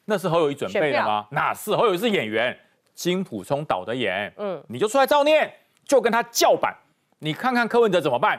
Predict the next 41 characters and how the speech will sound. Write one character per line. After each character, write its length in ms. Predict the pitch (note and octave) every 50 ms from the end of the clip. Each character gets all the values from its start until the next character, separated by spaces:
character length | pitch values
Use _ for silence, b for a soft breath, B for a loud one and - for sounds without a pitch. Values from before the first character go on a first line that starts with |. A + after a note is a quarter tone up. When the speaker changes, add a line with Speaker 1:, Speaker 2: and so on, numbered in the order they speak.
| - _ _ _
Speaker 1:
因 60 | F#3
为 60 | G#3
金 240 | F3 - - C4+ C4+
溥 60 | G3+
聪 140 | C3 F#3 F#3
也 60 | C3 -
是 160 | - G3 F#3+
条 180 | D#3+ C#3 C#3
汉 340 | C3+ - - A#3 A#3+ F3 C#3
子 140 | - G3+ G#2+
嘛， 180 | G2+ G#2 G#2+ - -
Speaker 2:
嗯。 180 | G3 G3+ F#3 E3
Speaker 1:
就 80 | F3+ F3
说 200 | D#3+ F#3+ F#3+ F#3 F#3 B B
我 160 | - A#2+ B2
今 140 | A#2+ - G3+
天 120 | G3+ G3+ F#3+
跟 100 | G#3 G#3+
你 40 | D#3+
叫 200 | B2 - G#3+ E3+
板， 160 | - C3+ G2+ - - _ _
不 100 | - B3+
是 120 | A#3 C#4 C#4+
英 60 | C#4
雄 120 | A#3 A#3
就 80 | A#3+ A#3+
是 80 | A#3
狗 180 | G3+ F3 C#3+ C3
熊。 240 | A#2+ C#3 C3+ C#3+ -
如 120 | - D#3+ F3
果 120 | C4 G#3+
是 160 | - B3 B3
英 100 | C4 C4+
雄， 240 | G3 F3+ D#3+ E3+ - - -
那 140 | - E3+ E3 C#3
我 40 | A2+
们 100 | G#2 A#2 B2
就 80 | D#3
成 200 | - - A2+ A#2
功 160 | C3 D#3+ E3+
了； 100 | D3+ -